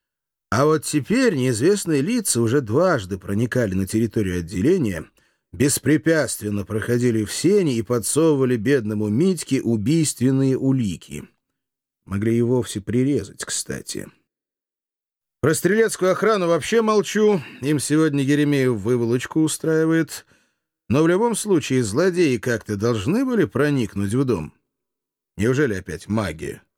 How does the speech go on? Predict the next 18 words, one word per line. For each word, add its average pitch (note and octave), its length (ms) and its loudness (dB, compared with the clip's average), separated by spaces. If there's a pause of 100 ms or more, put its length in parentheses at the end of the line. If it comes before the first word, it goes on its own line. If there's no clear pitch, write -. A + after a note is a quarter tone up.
(720)
А A2+ 100 -4
может A3 240 -4
быть, A3 180 -8
всё E3+ 220 -4
гораздо D3 540 0
проще. E2+ 720 -6 (960)
Я A3 160 4
мигом G3 320 0
взлетел C3+ 460 0
на A#2+ 100 -2
крыльцо, F3 560 0 (140)
залез C#3+ 480 0
на C3 120 0
перила G#3 380 0
и D#3+ 180 0
внимательно E3+ 760 0
осмотрел C#3 520 0
козырёк. A2+ 920 -2